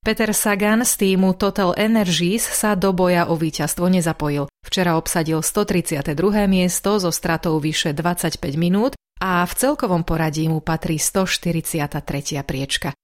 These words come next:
Ako napísal denník Pravda, dnešná etapa by mu mohla vyhovovať. Priamy prenos vysielame na hlavnom televíznom kanáli S B S. V americkom Eugene sa od piatka pätnásteho do nedele dvadsiateho štvrtého júla konajú majstrovstvá sveta v atletike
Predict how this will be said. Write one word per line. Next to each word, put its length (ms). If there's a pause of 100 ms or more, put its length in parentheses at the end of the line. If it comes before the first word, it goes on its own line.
Ako 240
napísal 400
denník 400
Pravda, 560
dnešná 480
etapa 400
by 160
mu 160
mohla 400
vyhovovať. 640 (240)
Priamy 320
prenos 400
vysielame 560
na 80
hlavnom 480
televíznom 560
kanáli 720
S 240
B 240
S. 320 (480)
V 160
americkom 480
Eugene 480
sa 240
od 160
piatka 400
pätnásteho 720
do 160
nedele 480
dvadsiateho 560
štvrtého 480
júla 400
konajú 400
majstrovstvá 720
sveta 320
v 80
atletike 460